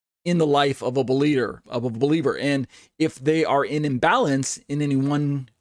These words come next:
um, in any one case, then there's gonna be problems. So if we've got too much Word and not enough Spirit, then we're gonna dry up because we're gonna tend to be legalistic. Um, we're not gonna be very effective in our witness because we're just focusing on the ex-, the, the literal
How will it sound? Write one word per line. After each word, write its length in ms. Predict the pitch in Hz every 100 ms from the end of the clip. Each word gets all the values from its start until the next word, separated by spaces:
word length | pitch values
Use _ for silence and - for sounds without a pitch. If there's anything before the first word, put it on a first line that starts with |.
| _
um, 580 | 120 123 123 117 113 -
in 160 | - 139
any 160 | 135 139
one 220 | 131 131
case, 400 | - 208 147 -
then 160 | 139
there's 200 | 131 131
gonna 200 | - 131
be 80 | 123
problems. 440 | - 185 196 123 110
So 120 | 127
if 80 | 127
we've 100 | 117
got 260 | 143 127 - - - _ _ _ _
too 140 | - 226
much 260 | 233 -
Word 260 | 160 180 175
and 140 | 143
not 180 | 156 175
enough 160 | 165 135
Spirit, 580 | - - 202 185 143 120
then 200 | 151 151
we're 80 |
gonna 280 | 127 147 143
dry 520 | 120 98 131 147 175
up 240 | 143 101 - _ _
because 240 | - - 123
we're 100 | 131
gonna 300 | 131 113 117
tend 200 | - 147
to 60 |
be 100 | 123
legalistic. 800 | 123 139 131 180 240 104 - - _ -
Um, 720 | 110 117 120 123 120 117 110 _ _
we're 100 | 117
not 80 | 127
gonna 120 | 123
be 100 | 127
very 220 | 131 131
effective 520 | 117 180 196 131 117 _ - _ _ _ _
in 160 | 123 123
our 160 | 120
witness 560 | 120 185 214 139 135 -
because 760 | - 110 139 - 135 131 123
we're 200 | 113 135
just 340 | 127 143 131 -
focusing 520 | 151 151 135 - 127
on 380 | 107 127 127 120
the 120 | 131
ex-, 240 | 117 - -
the, 200 | 113 123
the 180 | 104 117
literal 720 | 113 135 156 - 135 127 113